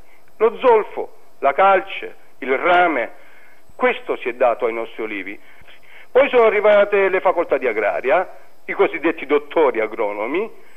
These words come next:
che sponsorizzano le multinazionali dell'agrochimica, e per trenta anni abbiamo distrutto una flora batterica. Abbiamo reso gli alberi indifesi, abbiamo reso i terreni sterili, e, e io non dico che la mia è, è l'unica,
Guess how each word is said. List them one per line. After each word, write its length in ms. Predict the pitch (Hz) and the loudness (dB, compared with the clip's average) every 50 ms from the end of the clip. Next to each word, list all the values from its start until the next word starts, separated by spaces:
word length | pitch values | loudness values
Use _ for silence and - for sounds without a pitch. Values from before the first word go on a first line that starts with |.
| - - - | -18 -16 -4
che 140 | - 185 175 | -2 -2 -2
sponsorizzano 720 | 185 - 196 180 160 - 180 175 175 196 170 - 143 139 139 | 0 2 0 0 2 2 0 0 0 -2 -2 0 0 0 2
le 100 | 139 143 | 0 0
multinazionali 840 | 156 160 143 - - 147 135 135 123 120 135 143 143 135 117 117 110 | 0 0 -2 -2 -4 0 0 0 2 2 2 2 2 2 0 0 -2
dell'agrochimica, 920 | 117 117 120 117 110 110 113 110 - - 104 98 95 95 113 131 147 170 - - - - - - - - | -2 0 0 0 -2 -2 -6 -8 -8 -10 -10 -10 -8 -8 -6 -4 -4 -4 -6 -10 -16 -18 -18 -16 -10 -8
e 80 | 196 | -6
per 140 | - 247 240 | -4 -4 -2
trenta 340 | - 233 226 220 - - 110 | -2 -2 -2 0 0 0 0
anni 260 | 104 110 120 127 147 - - - - | 0 -2 -4 -8 -8 -10 -12 -14 -4
abbiamo 360 | - 190 165 156 170 175 180 | -2 -2 2 2 2 2 2
distrutto 440 | 190 214 - - - 113 98 - 165 | 0 -2 -6 -8 -10 -12 -8 -4 -4
una 100 | 165 170 | -4 -4
flora 320 | 160 - 135 123 123 131 139 | -2 0 2 2 2 2 2
batterica. 580 | 143 147 143 - - 104 95 98 98 104 104 - - - - - | 0 -2 -2 -2 -4 -6 -6 -6 -6 -8 -8 -10 -12 -18 -6 -2
Abbiamo 320 | - 151 147 165 180 175 175 | 0 0 2 2 2 2 2
reso 380 | 185 180 135 117 - 117 104 | 2 2 0 -2 -2 -4 -4
gli 140 | 113 123 143 | 0 2 4
alberi 500 | 147 147 147 143 135 156 160 180 202 196 - - - - | 4 6 4 4 2 0 0 0 -2 -4 -8 -12 -14 -10
indifesi, 720 | - 143 147 131 123 131 - 123 110 107 101 131 147 165 - - - - | -8 -6 -6 -6 -6 -6 -4 -4 -4 -4 -6 -8 -12 -14 -14 -16 -10 -8
abbiamo 340 | - 135 139 156 151 151 156 | -6 -4 0 2 2 2 4
reso 340 | 165 151 - - 131 117 - | 2 0 0 -2 -4 -6 -6
i 100 | - 143 | -8 -2
terreni 500 | - 151 139 139 151 147 135 113 110 110 - - - - | 0 0 0 2 0 0 0 -2 -4 -8 -10 -14 -16 -10
sterili, 540 | - - - 123 110 127 131 143 175 220 - - - - - - | -4 0 0 0 0 -2 -4 -6 -6 -8 -8 -12 -16 -18 -12 -6
e, 160 | - 170 175 - | -6 -6 -4 -4
e 60 | 180 | -6
io 240 | 202 226 226 247 220 | -6 0 0 2 2
non 180 | 185 165 165 | 2 2 0
dico 240 | 180 220 180 135 117 | -2 -4 -6 -6 -6
che 120 | 101 127 117 | -4 -4 -2
la 100 | 117 120 | -2 -4
mia 500 | 135 139 131 123 120 120 - - - - | -4 -4 -2 -2 0 -2 -2 -4 -6 -2
è, 360 | 135 127 127 127 123 120 - - | 0 2 4 4 2 2 0 -2
è 80 | 143 | -6
l'unica, 640 | 127 123 127 131 123 113 110 107 101 113 104 107 | -6 -4 -4 -4 -4 -4 -6 -8 -8 -8 -8 -8